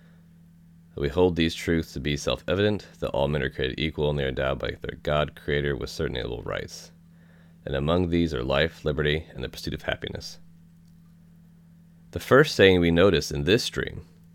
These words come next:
is an amazing universalism. It doesn't say some men, it says all men. It doesn't say all white men, it says all men, which includes black men.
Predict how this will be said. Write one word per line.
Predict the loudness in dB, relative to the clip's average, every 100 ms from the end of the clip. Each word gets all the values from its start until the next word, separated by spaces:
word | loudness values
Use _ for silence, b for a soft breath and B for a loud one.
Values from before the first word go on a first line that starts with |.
| -20 -6
is | -4
an | -2
amazing | -2 0 0 2 0
universalism. | 0 0 0 0 -2 -6 -8 -12 -14 b b b b b b
It |
doesn't | 2 2 0
say | 2 2 2
some | 0 0 2 -2
men, | -4 -6 -6
it | -4
says | -4 -2
all | 4 4
men. | 4 -4 -10 -14 -18
It | -10
doesn't | -8 -8
say | -4 -4 -2
all | 0 0
white | 2 0 -2
men, | -12 -10 -10
it | -8
says | -6 -6 -6
all | 0 2
men, | 2 -4 -12 -16 b b b b
which | -6 0
includes | 0 4 4 4 2
black | -2 -2 -4
men. | -8 -8 -12